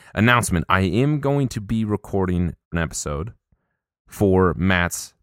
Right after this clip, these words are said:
podcast. It's not gonna be here on the Basement Binge, but go subscribe to Matt Goes to the Movies, of course, linked in the show notes. Every week, we're going to be doing a review, me, Matt, and Rob, like we did a few times with The Mandalorian on Matt's show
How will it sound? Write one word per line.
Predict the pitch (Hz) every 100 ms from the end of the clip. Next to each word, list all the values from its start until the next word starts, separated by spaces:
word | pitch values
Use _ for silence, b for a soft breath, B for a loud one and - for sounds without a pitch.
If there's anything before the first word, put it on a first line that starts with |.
| -
podcast. | 78 - - -
It's | 87
not | 113
gonna | 110 123
be | 123
here | 107
on | 104
the | 98
Basement | 98 - 87
Binge, | 85 76 -
but | 76 -
go | 98
subscribe | - - - 92 87 -
to |
Matt | 80 80 95
Goes | 113 113
to | -
the | 123
Movies, | 98 92 127 - 135
of | -
course, | - 95 -
linked | 90 87
in | 87
the | 85
show | - 85
notes. | 80 82 - - b b b b -
Every | 120 135
week, | 120 123 -
we're | 90
going | 92 95 104
to | 95
be | 92 87
doing | 87 92 87
a | 82
review, | 80 90 85 82 85 -
me, | 92 107 110 110 107 -
Matt, | 92 90 90
and | 85 82
Rob, | 80 80 123 - b b
like | 85 87
we | 90
did | 85 82
a | 82
few | - 92
times | 85 82
with | 82 82 -
The |
Mandalorian | 82 80 80 82 87 95
on | 85 80
Matt's | 76 -
show | - 76 76